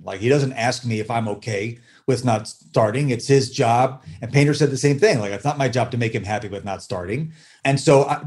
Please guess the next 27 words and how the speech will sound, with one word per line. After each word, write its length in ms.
Painter 260
makes 360
these 260
decisions 880
when 120
he's 200
recruiting 420
guys. 320
And 100
this 160
is 80
not 220
a 20
team 240
of 100
transfers 480
now. 200
These 160
are 80
guys 240
that 80
he 100
recruited 460
out 100
of 60
high 120
school 540